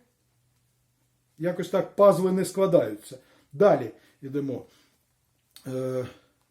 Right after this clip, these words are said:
цей корабель в Україні, в Миколаєві побудували, корпус, двигун, ну, якісь там, м,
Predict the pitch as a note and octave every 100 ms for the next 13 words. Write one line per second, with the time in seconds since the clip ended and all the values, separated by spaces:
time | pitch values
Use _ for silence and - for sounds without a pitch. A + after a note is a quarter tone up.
0 | _ _ _ _ _ _ - A3 B3 G3
1 | E3+ F#3 A3 - _ _ - D#3 D#3+ F3
2 | G#3+ E3 E3 D#3 F3 F#3+ E3 D#3 D3+ C#3
3 | A2 A2+ D3+ - C#3+ B2+ F#3+ G3 - _
4 | _ _ _ - D3 C#3 A#2 B2+ E3+ _
5 | _ _ _ _ _ _ _ - A3 G3+
6 | F3+ E3 - D3+ C#3 C#3 C#3+ B2+